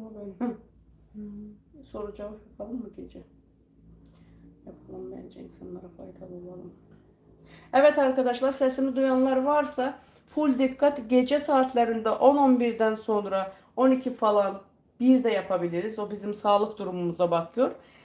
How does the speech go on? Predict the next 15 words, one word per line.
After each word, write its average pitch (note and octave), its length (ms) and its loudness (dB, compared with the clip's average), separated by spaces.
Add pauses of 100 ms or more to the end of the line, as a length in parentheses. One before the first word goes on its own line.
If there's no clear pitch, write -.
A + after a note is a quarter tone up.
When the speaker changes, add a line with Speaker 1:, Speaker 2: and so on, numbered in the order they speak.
(180)
Speaker 1:
Ee, F#3 240 -2
soru C4 480 4
cevap C4+ 360 4
yapacağız. E3+ 580 -2
Ne C#4+ 140 0
soru G#3+ 300 0
cevabı E3 440 0
biliyor C4 200 0
musunuz? B3+ 340 -2 (440)
Yapacağız C#4+ 540 4
işte C4 520 2
sizin C4 300 -2
mistik C#4 440 0
sorularınıza B3+ 760 4
cevap. F#3+ 400 0